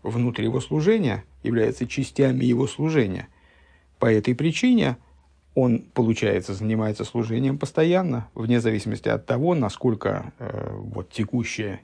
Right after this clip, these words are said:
его занятие связано с выполнением заповеди, насколько напрямую текущее его понятие, свя-, занятие связано с выполнением заповеди. «Мипней шемахшафты бихол кме бакол кидей шеимоций црохов,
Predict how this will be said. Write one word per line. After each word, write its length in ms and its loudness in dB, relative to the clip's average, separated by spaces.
его 280 -2
занятие 600 -2
связано 460 2
с 80 -6
выполнением 540 -2
заповеди, 340 0
насколько 320 -2
напрямую 640 0
текущее 420 -10
его 120 -6
понятие, 440 -4
свя-, 380 -2
занятие 480 0
связано 480 -2
с 140 -12
выполнением 540 -4
заповеди. 460 -6
«Мипней 420 4
шемахшафты 680 4
бихол 440 2
кме 360 4
бакол 840 2
кидей 460 2
шеимоций 840 2
црохов, 580 2